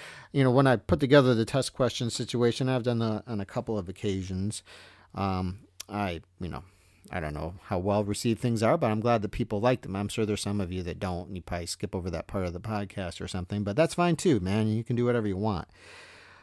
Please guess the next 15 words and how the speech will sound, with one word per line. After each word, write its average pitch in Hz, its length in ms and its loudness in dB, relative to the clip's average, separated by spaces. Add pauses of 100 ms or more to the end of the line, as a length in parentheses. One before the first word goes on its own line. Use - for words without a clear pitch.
(160)
Um, 117 300 -2
I 123 80 -2
think 277 240 -4
we 208 80 0
kinda 190 260 4
hit - 260 0
on 147 160 2
that 117 120 2
a - 20 2
little 110 180 2
bit, 90 180 -2
what 117 180 0
you're 113 80 2
asking 127 440 2
for, 95 460 -2